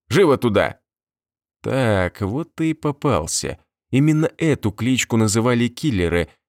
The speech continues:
но Кепкину я об этом не говорил. Так что пусть отправляет туда, кого хочет, у нас уже всё схвачено. Даже если Меркуха и вправду приедет туда для того, чтобы завалить меня, ничего у него не выйдет.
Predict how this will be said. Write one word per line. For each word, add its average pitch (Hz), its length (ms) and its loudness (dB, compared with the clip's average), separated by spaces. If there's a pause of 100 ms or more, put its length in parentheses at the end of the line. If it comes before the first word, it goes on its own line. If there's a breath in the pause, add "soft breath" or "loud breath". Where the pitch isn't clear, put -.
но 101 160 -2
Кепкину 151 520 -4
я 143 200 0
об 113 120 -2
этом 107 240 2
не 113 100 2
говорил. 117 500 -2 (320)
Так 135 200 0
что 131 280 2 (300 loud breath)
пусть 196 300 0
отправляет 113 640 2
туда, 123 280 0
кого 120 260 2
хочет, - 480 -2 (220)
у 156 100 -4
нас 175 220 -2
уже 123 180 2
всё 120 200 0
схвачено. - 600 -4 (380)
Даже 120 300 0
если 127 320 2
Меркуха 113 680 2 (180 loud breath)
и 117 100 0
вправду 110 480 -2
приедет 104 520 0
туда 110 300 0
для 101 140 0
того, 110 280 0
чтобы 107 260 -2
завалить 113 480 0
меня, 87 300 -4 (260 soft breath)
ничего 151 480 0
у 143 60 2
него 135 240 2
не 127 120 4
выйдет. 92 480 -2